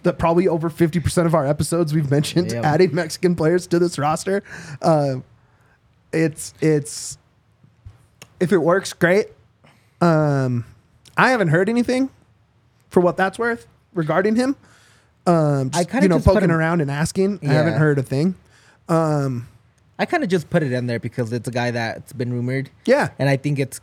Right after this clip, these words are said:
Speaker 2: smart to put guys
Speaker 1: I mean,
Speaker 2: that are
Speaker 1: those rumors
Speaker 2: rumored.
Speaker 1: come from somewhere. I mean, there's, you know,
Speaker 2: Exactly.
Speaker 1: just because Rapids don't wanna say anything about it doesn't mean
Speaker 2: They're
Speaker 1: there's
Speaker 2: not
Speaker 1: nothing
Speaker 2: real.
Speaker 1: to it, right?
Speaker 2: Exactly.
Speaker 1: Um,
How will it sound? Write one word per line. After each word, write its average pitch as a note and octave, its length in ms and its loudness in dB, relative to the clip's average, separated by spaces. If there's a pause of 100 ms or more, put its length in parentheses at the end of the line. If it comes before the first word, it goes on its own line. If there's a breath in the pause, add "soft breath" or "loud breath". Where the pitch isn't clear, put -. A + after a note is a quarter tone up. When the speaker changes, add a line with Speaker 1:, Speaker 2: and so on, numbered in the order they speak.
(120)
Speaker 2:
smart - 440 -6
to E3 80 -4
put D3 160 -4
guys D#3+ 100 2
Speaker 1:
I D#3+ 40 4
mean, C#4+ 120 4
Speaker 2:
that D4+ 60 6
are - 20 6
Speaker 1:
those - 80 4
rumors - 220 4
Speaker 2:
rumored. - 40 -2
Speaker 1:
come C#4 160 0
from B3+ 120 0
somewhere. F3+ 360 0
I E3 40 -2
mean, E3+ 180 2
there's, D#3+ 220 2
you D#3+ 60 -2
know, C#3+ 120 -2
Speaker 2:
Exactly. - 160 -8 (200)
Speaker 1:
just F#3+ 160 0
because E3 380 0 (200)
Rapids D3 400 -2
don't C3 140 -2
wanna B2+ 160 0
say B2+ 180 -2
anything B2 260 0
about A2+ 220 -2
it A2+ 80 -8
doesn't A#2 200 -2
mean A2 240 -2 (400)
Speaker 2:
They're C#3 100 2
Speaker 1:
there's C#3 80 2
Speaker 2:
not C3 100 0
Speaker 1:
nothing A#2+ 160 -2
Speaker 2:
real. A2+ 80 -4
Speaker 1:
to G3+ 220 2
it, A2 220 -8
right? C3+ 200 -6
Speaker 2:
Exactly. A2 540 -4 (120)
Speaker 1:
Um, F#3+ 680 0